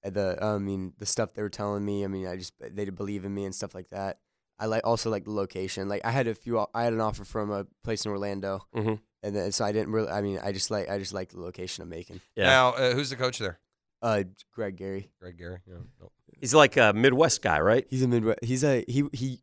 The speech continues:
Speaker 1: he was an assistant coach at Purdue when Carson Edwards was there.
Speaker 3: Mm-hmm.
Speaker 2: Okay.
Speaker 1: And stuff like,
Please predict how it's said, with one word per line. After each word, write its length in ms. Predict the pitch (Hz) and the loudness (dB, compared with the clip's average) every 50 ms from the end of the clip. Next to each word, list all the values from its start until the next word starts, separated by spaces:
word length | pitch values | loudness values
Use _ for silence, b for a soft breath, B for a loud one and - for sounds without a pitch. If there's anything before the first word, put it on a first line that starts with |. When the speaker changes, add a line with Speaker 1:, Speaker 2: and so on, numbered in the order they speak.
| _ | _
Speaker 1:
he 120 | - 131 135 | -4 -2 0
was 100 | 139 139 | 2 4
an 80 | 143 | 4
assistant 360 | 127 113 - 131 117 - 117 - | 2 2 2 0 0 0 0 -2
coach 160 | 123 117 - | -2 -2 -2
at 100 | 120 101 | -2 0
Purdue 420 | - 110 104 92 87 107 110 107 104 | 0 0 0 0 0 0 2 2 0
when 160 | 104 98 92 | 0 -2 -4
Carson 400 | - - 110 104 98 - 101 98 | -4 -4 -4 -4 -4 -6 -6 -6
Edwards 360 | 98 101 95 85 104 95 92 | -6 -6 -6 -8 -8 -10 -10
was 120 | 95 92 92 | -12 -12 -8
there. 200 | 98 98 98 95 | -8 -6 -6 -6
Speaker 3:
Mm-hmm. 140 | 120 113 110 | -4 0 2
Speaker 2:
Okay. 280 | 107 110 - - 101 92 | 2 2 2 0 -2 -2
Speaker 1:
And 100 | 104 110 | -4 -6
stuff 240 | - - - 104 - | -6 -4 -6 -6 -6
like, 140 | 98 87 - | -8 -12 -12